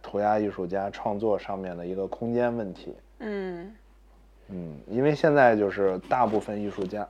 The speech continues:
Speaker 1: 大部分艺术家创作的地点还是都是在艺术园区，比如说七九八，然后
Speaker 2: OK。
Speaker 1: 或者就是在某些就是这种合法涂鸦墙，
Speaker 2: 嗯。
Speaker 1: 但是这种其实是比较少量的。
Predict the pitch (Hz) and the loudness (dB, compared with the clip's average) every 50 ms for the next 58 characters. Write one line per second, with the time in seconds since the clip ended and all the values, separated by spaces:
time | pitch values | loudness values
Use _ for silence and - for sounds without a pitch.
0 | - - - 131 131 123 120 113 101 113 107 104 101 95 - 98 92 101 101 104 | -12 -6 -2 -2 0 2 0 0 0 -2 -4 -4 -4 -6 -6 -4 -2 0 0 0
1 | 101 - - 117 110 107 104 98 98 95 95 104 101 92 92 80 73 - - 90 | -2 -2 -4 -2 0 0 0 0 0 -2 -2 -4 -4 -4 -4 -8 -8 -8 -8 -8
2 | 90 95 98 95 - 110 107 104 107 104 107 104 101 101 110 107 98 - 92 85 | -6 -6 -6 -4 -4 -2 -2 -2 -2 -2 -2 -2 -2 -2 -2 -4 -4 -6 -6 -6
3 | 82 78 85 90 - - - 101 98 95 92 92 87 90 87 98 95 90 - - | -6 -8 -10 -12 -14 -10 -8 -6 -6 -6 -4 -4 -6 -4 -4 -6 -8 -8 -6 -6
4 | 107 98 92 82 - 87 90 92 90 - - - - _ - - - - - - | -4 -4 -4 -4 -4 -4 -4 -4 -6 -8 -14 -20 -20 _ -20 -20 -20 -20 -20 -20
5 | - - - _ _ - - 92 92 92 92 92 196 185 170 110 104 95 92 90 | -20 -20 -20 _ _ -8 -6 -4 -2 -2 -4 -4 -4 -2 2 2 2 2 2 -2
6 | 85 85 - 98 90 - 101 92 90 - 107 101 95 95 95 92 82 - - - | -2 -2 -2 -2 -2 -2 -2 -4 0 2 2 4 4 4 2 0 -2 -6 -10 -16
7 | - - - - - - 101 95 92 90 85 - - 107 104 101 104 95 92 92 | -20 -20 -20 -20 -16 -10 -6 -6 -4 -4 -4 -2 0 0 0 0 0 -2 -2 -2
8 | 101 95 92 87 85 82 82 - - 98 92 92 101 82 87 - 98 95 92 90 | -2 -2 -4 -6 -8 -10 -12 -10 -8 -8 -6 -4 -6 -8 -6 -8 -6 -6 -6 -6
9 | 87 - - 98 73 76 85 85 - - - - - _ - - - 208 185 - | -8 -10 -10 -10 -10 -10 -12 -14 -16 -20 -20 -20 -20 _ -20 -14 -10 -8 -2 2
10 | 123 120 123 123 - 170 143 117 98 80 87 - - 110 110 120 117 - - 104 | 2 2 4 6 6 6 6 6 2 -4 -8 -6 -2 0 0 0 0 -2 -4 -6
11 | 90 - 101 107 120 131 123 - - 69 64 87 92 95 92 87 78 64 64 | -4 -4 -2 -2 -2 -2 -4 -6 -8 -8 -8 -8 -10 -10 -10 -12 -14 -16 -20